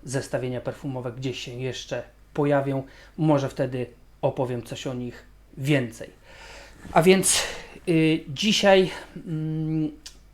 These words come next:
chciałem przedstawić perfumy. Będą to perfumy z, mm, Bliskiego Wschodu, a więc, y, tamte rejony, wszystkie te akurat trzy stamtąd pochodzą. Y, za wyjątkiem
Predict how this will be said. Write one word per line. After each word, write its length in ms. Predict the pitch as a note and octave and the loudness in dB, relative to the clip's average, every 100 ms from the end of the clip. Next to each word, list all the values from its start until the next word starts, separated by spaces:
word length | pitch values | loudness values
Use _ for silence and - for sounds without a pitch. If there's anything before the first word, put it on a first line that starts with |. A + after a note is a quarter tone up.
| - | -10
chciałem 320 | - F#3 F#3 | 2 4 4
przedstawić 600 | - - - F3 E3+ - | 0 -4 2 2 2 -4
perfumy. 680 | - E3 - F#3+ D#3 D#3 E3 - - - - | -4 -4 0 0 2 0 -2 -12 -20 -20 -16
Będą 420 | F3 C#3 E3 F3 F3 | -6 0 2 2 0
to 100 | E3 | -2
perfumy 640 | E3+ D3+ F3+ E3+ D3+ D3 | -2 -2 -2 2 2 2
z, 440 | C#3+ - - - - - - | -2 -8 -10 -12 -16 -18 -12
mm, 220 | D3 C#3 | -10 -8
Bliskiego 640 | C3 C#3+ E3 - - E3 D#3+ | -6 -2 -2 -4 -4 -2 -2
Wschodu, 560 | - - D#3 B2+ E3 - - - - | -4 -2 -2 0 -4 -4 -18 -20 -8
a 120 | - | -4
więc, 520 | C#3+ D3 C#3+ - - - | 0 0 0 -4 -12 -6
y, 240 | C3+ C3 B2 | -4 -4 -4
tamte 320 | D#3 D#3+ E3 | -2 0 2
rejony, 540 | D3+ D#3 D3+ C3 C#3 D3+ - - - | 2 4 4 2 -2 -4 -8 -18 -6
wszystkie 540 | - F3 - D#3 D3+ | 0 0 0 -2 -2
te 260 | D3 D#3+ C#3+ | -2 -2 -2
akurat 520 | C3+ E3 C#3+ - - | -4 -2 -2 -2 -10
trzy 340 | - - D3+ | -8 -4 -4
stamtąd 500 | C3+ - D#3 - C#3 | -4 -4 -4 -2 -8
pochodzą. 400 | - - D3 F3 F3 - - - - - - E3 | -8 -6 0 0 -2 -10 -16 -16 -18 -20 -6 4
Y, 300 | D#3+ D#3+ D#3+ F3 C#3+ - - - | 6 6 2 -6 -6 -4 -6 -8
za 520 | D#3 D#3 E3+ E3+ E3 D3 | -2 6 8 8 6 4
wyjątkiem 960 | D3+ E3 F3+ F#3 - - E3+ D#3+ D#3 | 4 6 4 2 -6 0 4 4 2